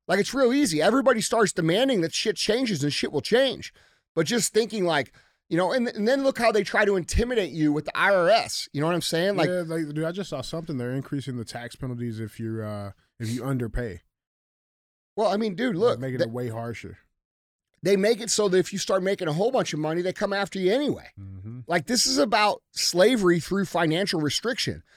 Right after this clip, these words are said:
Speaker 1: If, p-, look at, okay, look at Elon Musk. Look what he's doing.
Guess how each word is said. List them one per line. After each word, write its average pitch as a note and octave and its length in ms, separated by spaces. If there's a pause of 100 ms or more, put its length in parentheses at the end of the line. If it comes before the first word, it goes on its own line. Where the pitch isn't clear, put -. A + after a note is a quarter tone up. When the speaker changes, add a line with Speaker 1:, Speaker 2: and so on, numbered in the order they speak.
(240)
Speaker 1:
If, C3+ 180 (120)
p-, - 80 (260)
look G#3+ 220
at, C#4+ 80 (100)
okay, D3 300 (440)
look G#3 160
at C4 80
Elon A3+ 300
Musk. D3 380
Look D3+ 160
what F3+ 100
he's D3 120
doing. A#2+ 280